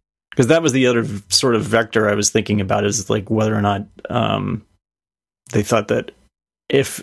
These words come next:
if they, you know, Sh-, Shazam is, you know, moderately ubiquitous app.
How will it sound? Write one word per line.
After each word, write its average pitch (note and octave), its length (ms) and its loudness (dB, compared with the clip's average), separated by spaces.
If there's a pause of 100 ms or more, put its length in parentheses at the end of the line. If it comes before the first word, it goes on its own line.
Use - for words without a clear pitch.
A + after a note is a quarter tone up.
if C#3 320 0
they, A2+ 380 2
you A2+ 80 0
know, G#2 160 -2 (720)
Sh-, - 180 2 (120)
Shazam A2+ 500 2
is, F2 220 -4 (320)
you C4+ 100 0
know, G#2+ 140 2
moderately G#2 500 2
ubiquitous G2+ 680 0
app. F#2 360 0